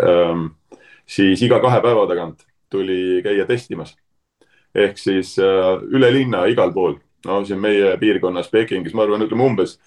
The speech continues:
iga nelja-viiesaja meetri tagant, äh, oli testimispunkt, sest kõik inimesed, no Hiina, Pekingis on üksinda kakskümmend miljonit,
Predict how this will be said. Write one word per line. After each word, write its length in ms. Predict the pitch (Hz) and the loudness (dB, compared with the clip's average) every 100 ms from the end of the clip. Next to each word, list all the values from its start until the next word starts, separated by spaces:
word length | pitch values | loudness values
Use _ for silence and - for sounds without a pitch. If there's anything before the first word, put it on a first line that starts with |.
| _ | _
iga 160 | - 120 113 | 0 2 4
nelja-viiesaja 680 | 123 110 113 110 90 92 | 4 2 2 0 0 0
meetri 300 | 104 95 90 | 0 -2 -4
tagant, 300 | 82 78 76 _ _ _ _ _ _ - | -4 -6 -10 _ _ _ _ _ _ -4
äh, 160 | 92 95 | 0 2
oli 240 | 95 98 | 2 2
testimispunkt, 800 | 117 120 104 101 - 143 135 _ | 0 0 -2 -4 -2 -2 -4 _
sest 160 | - - | -20 -2
kõik 260 | 139 131 - | 0 2 0
inimesed, 400 | 117 101 87 82 - | 0 0 -2 -2 0
no 120 | 101 | 0
Hiina, 220 | 117 107 - | 2 0 2
Pekingis 380 | 131 113 107 | 0 0 -2
on 100 | 107 | -2
üksinda 300 | 113 113 90 87 | -2 -4 -2 0
kakskümmend 400 | 104 - 101 98 | 0 -2 -4 -4
miljonit, 420 | 101 90 76 73 | -6 -6 -10 -14